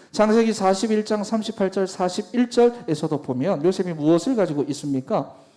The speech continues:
"여호와께서 요셉과 함께 하셨다." 이걸 가지고 있습니다. 노예로 가든 감옥으로 가든 어디에 가든. 여러분, 복음으로 자기 인생의 결론을 내는 이 집중 시스템이 있었기 때문입니다.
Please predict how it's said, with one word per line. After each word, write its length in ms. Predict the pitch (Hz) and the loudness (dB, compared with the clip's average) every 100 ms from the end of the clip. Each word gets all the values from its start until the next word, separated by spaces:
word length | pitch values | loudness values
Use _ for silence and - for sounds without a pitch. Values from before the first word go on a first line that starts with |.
| _ _ - | _ _ 2
"여호와께서 1120 | 151 185 277 262 262 240 226 240 233 233 - | 6 6 6 4 2 -2 0 2 2 0 -4
요셉과 640 | 156 151 139 - 156 202 - - | -4 -2 -6 -2 -2 -2 -4 -20
함께 600 | - - 190 - 170 170 170 _ _ | -16 -12 -10 -10 -12 -12 -14 _ _
하셨다." 520 | 160 - 147 - - _ _ _ _ _ - | -20 -20 -20 -20 -20 _ _ _ _ _ -10
이걸 240 | 135 151 | -6 -6
가지고 260 | 127 151 123 | -8 -14 -18
있습니다. 440 | - 160 - _ | -20 -20 -20 _
노예로 340 | - 127 135 131 | -6 -4 -4 -8
가든 240 | 170 - | -12 -18
감옥으로 460 | 143 139 151 131 202 | -12 -8 -6 -8 -14
가든 240 | - - _ | -20 -20 _
어디에 340 | - 139 147 151 | -6 -6 -6 -8
가든. 260 | - - - _ _ _ | -12 -20 -20 _ _ _
여러분, 180 | - - _ _ _ _ _ _ _ - - - | -20 -20 _ _ _ _ _ _ _ -20 -6 4
복음으로 480 | 196 208 226 208 | 6 6 6 4
자기 320 | 202 175 196 190 | 4 2 4 2
인생의 400 | 175 185 175 170 | 2 0 0 0
결론을 440 | 160 156 165 151 | 2 2 2 2
내는 260 | 139 139 139 | 0 0 -2
이 100 | 139 | -4
집중 300 | 180 190 190 | -4 -4 -6
시스템이 800 | - 180 - 208 214 285 - - | -6 -6 -2 0 2 0 -2 -12
있었기 360 | 131 202 - | -14 -12 -16
때문입니다. 600 | - 131 147 - 175 175 | -14 -10 -10 -10 -16 -20